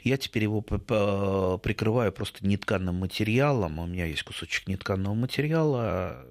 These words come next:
Даже не осенью я его прикрываю, а именно вот сейчас вот поеду на дачу, солнышко уже начинает припекать, и я просто его так,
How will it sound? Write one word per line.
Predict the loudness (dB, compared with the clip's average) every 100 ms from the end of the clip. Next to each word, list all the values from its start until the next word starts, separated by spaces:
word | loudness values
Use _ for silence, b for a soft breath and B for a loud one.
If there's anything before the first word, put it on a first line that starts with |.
| -20
Даже | -20 -10 -2 0 2 2
не | 2 2 2
осенью | 4 4 0 -4 -4 -2
я | 0
его | 0 -4
прикрываю, | -8 -6 -2 0 0 0 -2
а | 2
именно | 2 2 2 2
вот | 2 0
сейчас | -2 -2
вот | -4
поеду | -4 -2 0 -2
на | -2
дачу, | -2 -2 -2 -4 B B B
солнышко | 0 2 2 0 -4
уже | -2 0
начинает | 2 2 2 2 -2
припекать, | -4 -4 -4 -2 -2 -2 -2
и | -2
я | -2
просто | -4 -6 -4
его | -4 -4
так, | -6 -8 -8 -20